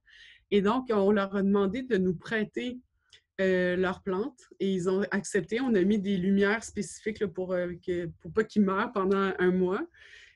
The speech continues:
Et, euh, Catherine avait aussi sur un mur mis les photos, les photos des cinq, euh, les cinq spécimens de plantes qui revenaient le plus souvent, dont la plante araignée, bien évidemment. Euh,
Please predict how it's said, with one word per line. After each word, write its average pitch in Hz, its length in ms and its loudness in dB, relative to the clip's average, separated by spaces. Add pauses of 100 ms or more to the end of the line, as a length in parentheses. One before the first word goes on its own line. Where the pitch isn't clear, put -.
(140)
Et, 240 320 0
euh, 185 380 2
Catherine 196 360 -4
avait 208 220 2
aussi 196 360 -4
sur 220 240 -4
un 180 100 0
mur 214 340 0
mis 220 240 4
les 220 160 -2
photos, 185 500 -4
les 190 160 -2
photos 208 400 -4
des 202 360 0
cinq, 240 420 -6 (200)
euh, 180 300 0 (760)
les 190 120 -2
cinq 220 300 -4
spécimens 214 640 -2
de 196 100 0
plantes 185 300 -6
qui 196 140 -6
revenaient 180 400 -2
le 180 140 -4
plus 196 160 -8
souvent, 175 520 -8 (960)
dont 196 180 0
la 180 140 2
plante 190 300 -4
araignée, 175 460 -2
bien 180 200 -2
évidemment. 160 500 -4 (600)
Euh, 196 600 2